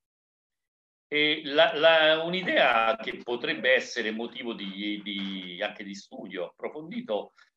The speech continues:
è, è, mm, potrebbe essere quella che l'uomo, mm, ha voluto, eh, riempire questi spazi non a-, un po' misteriosi, non abitati quotidianamente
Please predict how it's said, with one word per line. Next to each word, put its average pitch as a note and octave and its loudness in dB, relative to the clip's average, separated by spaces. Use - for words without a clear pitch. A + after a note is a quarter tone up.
è, B2 2
è, B2 2
mm, A#2+ -6
potrebbe B2+ -4
essere C3 -2
quella D#3 0
che C3+ -2
l'uomo, E3+ 2
mm, A#2+ -10
ha A2+ 0
voluto, B2+ -4
eh, G#2 0
riempire C#3 -2
questi A2+ -8
spazi - -6
non E3 -4
a-, E3 2
un D#3 -14
po' G3 4
misteriosi, C#3 -4
non A#2+ -4
abitati A#2 -2
quotidianamente G2+ -10